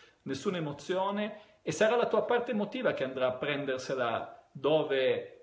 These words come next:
eh, decide lei. E dove decide lei? De-, decide lei di prendersela dove tu hai vissuto un imprinting, dove tu hai vissuto un turbamento, dove tu hai vissuto una situazione di forte negatività.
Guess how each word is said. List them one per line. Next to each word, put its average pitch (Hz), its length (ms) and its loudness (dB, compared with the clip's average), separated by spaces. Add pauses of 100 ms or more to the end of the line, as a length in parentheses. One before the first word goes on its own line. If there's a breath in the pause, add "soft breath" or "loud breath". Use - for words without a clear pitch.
eh, 131 600 2
decide 143 380 0
lei. 98 480 0
E 156 160 0
dove 208 240 4
decide 143 360 -2
lei? 107 380 -2
De-, 185 280 0
decide 226 440 0
lei 214 320 4
di 180 120 -6
prendersela 208 600 -2
dove 170 280 -2
tu 175 100 -2
hai 170 80 0
vissuto 165 420 -4
un 165 80 -6
imprinting, 214 680 -4
dove 156 260 -4
tu 202 100 -4
hai 170 80 0
vissuto 160 360 -6
un 151 100 -4
turbamento, 196 760 -2
dove 151 220 -4
tu 175 100 -6
hai 156 80 -2
vissuto 180 920 -4
una 160 220 0
situazione 170 760 0
di 143 100 -4
forte 156 320 -2
negatività. 120 840 -6